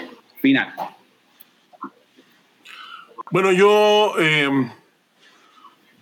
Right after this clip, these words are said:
Speaker 2: Eh, primero que nada, pues celebro ahorita la nota, la nota aclaratoria que nos leyó Esteban al final. Eh, eh,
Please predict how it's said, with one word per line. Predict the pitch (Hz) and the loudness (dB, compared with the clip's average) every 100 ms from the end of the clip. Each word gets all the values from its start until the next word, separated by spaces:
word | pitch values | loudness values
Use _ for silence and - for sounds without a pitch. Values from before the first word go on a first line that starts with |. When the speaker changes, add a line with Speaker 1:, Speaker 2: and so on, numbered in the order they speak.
| - | -6
Speaker 2:
Eh, | - 143 143 139 139 135 135 135 135 185 - | -2 0 0 0 0 0 0 -2 -4 -10 -6
primero | 160 160 190 190 175 | -2 0 2 2 0
que | 151 | -2
nada, | 143 165 180 | 0 0 0
pues | 170 - | -2 -2
celebro | 143 151 175 180 | 0 2 2 2
ahorita | 175 170 170 | 2 2 0
la | 135 | 0
nota, | 143 156 165 156 139 | 0 -2 0 0 0
la | 139 135 131 127 - - - | 0 0 0 -2 -6 -12 -6
nota | 156 190 185 160 | -2 -2 -2 -2
aclaratoria | 156 143 143 143 180 175 165 | 0 0 0 0 0 2 0
que | 139 | 0
nos | 139 135 | 0 2
leyó | 139 151 156 | 2 2 2
Esteban | 147 - 165 165 160 | 0 0 0 0 2
al | 139 123 | 0 0
final. | 127 135 165 190 147 | 0 2 2 -2 -2
Eh, | 131 127 123 110 - _ _ _ _ _ _ - | 0 0 -2 -6 -14 _ _ _ _ _ _ -8
eh, | 139 131 127 127 120 | -4 0 0 0 -2